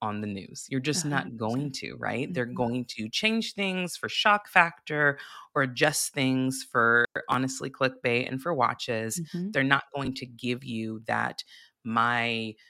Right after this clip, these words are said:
Speaker 1: you know, great, great, great grandfather was a slave, or my
Speaker 2: Yeah.
Speaker 1: great, great grandfather, or my great grandfather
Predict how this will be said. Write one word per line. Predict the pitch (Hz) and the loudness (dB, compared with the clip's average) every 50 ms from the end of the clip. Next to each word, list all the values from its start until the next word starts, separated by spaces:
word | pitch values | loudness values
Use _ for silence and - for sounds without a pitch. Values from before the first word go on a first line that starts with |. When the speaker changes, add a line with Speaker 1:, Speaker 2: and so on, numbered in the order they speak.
| _ _ _ _ _ _ | _ _ _ _ _ _
Speaker 1:
you | - 123 113 | -10 -6 -4
know, | 113 107 107 | -4 -4 -4
great, | 104 110 113 127 127 135 131 | -6 -6 0 0 0 0 0
great, | - - 139 135 135 131 | 2 2 2 2 2 0
great | - 127 123 123 - | 0 -2 -2 0 0
grandfather | - 113 110 110 110 - 110 107 104 107 107 110 110 | 0 0 0 0 0 -4 -6 -6 -6 -6 -8 -8 -8
was | 110 107 110 110 110 110 107 - - - | -6 -6 -6 -4 -4 -6 -6 -6 -8 -8
a | 117 | -8
slave, | - - - 107 104 - - - _ - | -8 -8 -6 -8 -8 -8 -12 -14 _ -4
or | 123 113 113 113 | -2 0 0 0
my | 113 113 110 | 0 -2 -4
Speaker 2:
Yeah. | 113 110 | -4 -4
Speaker 1:
great, | - 120 127 135 - - _ | 0 2 2 2 0 -2 _
great | 127 123 123 - | -2 -2 -2 0
grandfather, | - 117 110 107 110 - - 110 107 104 110 110 | 0 0 0 0 -2 -2 -4 -4 -4 -4 -6 -6
or | 107 | -6
my | 107 104 | -6 -8
great | 104 110 - 123 123 - | -8 -4 -4 -4 -4 -4
grandfather | - 120 113 113 113 - - 113 113 110 110 107 107 107 | -4 -4 -4 -4 -6 -6 -6 -6 -6 -4 -4 -4 -6 -6